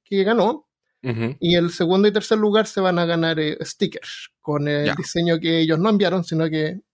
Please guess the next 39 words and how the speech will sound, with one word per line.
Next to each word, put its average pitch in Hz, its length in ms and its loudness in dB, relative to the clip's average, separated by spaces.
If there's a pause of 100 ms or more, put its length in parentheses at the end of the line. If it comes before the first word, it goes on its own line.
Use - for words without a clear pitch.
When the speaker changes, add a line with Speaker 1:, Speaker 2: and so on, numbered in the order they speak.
(280)
Speaker 1:
ganó 160 180 0
el 170 100 0
primer 180 240 0
lugar, 147 320 -2
así - 120 -18
Speaker 2:
Ganó 117 100 0
el 120 40 2
Speaker 1:
para 127 60 -2
que - 20 -4
Speaker 2:
primer 117 160 2
lugar. 113 200 2
Speaker 1:
vuela 160 300 0
y 147 240 -2
a 139 200 -6
Speaker 2:
O 113 40 -18
sea, 131 220 -6
Speaker 1:
treinta - 60 -20
y 139 60 -6
uno. - 100 -10 (260)
Speaker 2:
<laughs> 160 320 0
o - 20 2
sea, 139 320 0
o 127 60 -4
sea, 135 200 0
vas 135 140 2
a 135 60 -4
usar - 320 -2 (200)
una, 156 280 -2 (120)
la 123 140 2
pri-, 120 200 -2
la 113 160 0
pri-, 117 180 -6
el, 110 240 -6
la 110 460 0
imagen 113 400 -4
con 117 180 -2
el 107 100 -4
primer 117 320 -2
lugar. 143 420 0